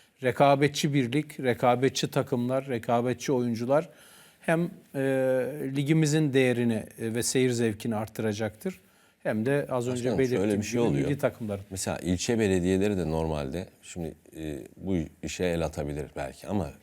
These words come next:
Speaker 2: o
Speaker 1: Tabii.
Speaker 2: ayrı bir bütçe gerektiriyor bir yandan da.
Speaker 1: Mutlak.
Speaker 2: E, burada buza dayanıyor işin sonunda. Bu sefer şuna dönüyor iş, her ilçe kendine bir buz açsın. Yani,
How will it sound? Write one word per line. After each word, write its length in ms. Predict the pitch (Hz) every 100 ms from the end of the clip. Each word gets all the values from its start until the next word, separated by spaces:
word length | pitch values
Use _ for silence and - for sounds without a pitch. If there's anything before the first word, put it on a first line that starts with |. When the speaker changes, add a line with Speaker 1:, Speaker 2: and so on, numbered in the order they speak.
| -
Speaker 2:
o 120 | 95
Speaker 1:
Tabii. 160 | - 95
Speaker 2:
ayrı 200 | 95 117
bir 160 | 104
bütçe 260 | 76 - 95
gerektiriyor 600 | 76 69 - - 67 71 - 85
bir 60 |
yandan 380 | 85 78 71 69
da. 20 |
Speaker 1:
Mutlak. 220 | 64 120 - - _ _ _ _ 87
Speaker 2:
E, 640 | 80 78 76 76 73 69 69 - - - - _ - _ _
burada 560 | 98 135 135 117 87 87
buza 320 | 107 120 127
dayanıyor 460 | 101 82 76 73 71
işin 240 | - 82
sonunda. 380 | 76 78 73 78
Bu 80 | 90
sefer 280 | 107 120
şuna 320 | 107 101 113 95
dönüyor 260 | 76 69
iş, 200 | 82 -
her 140 | 113 113
ilçe 260 | 90 -
kendine 420 | 107 95 90 92
bir 160 | 98 95
buz 140 | 87
açsın. 360 | 80 71 - 71 - _ _
Yani, 260 | 80 78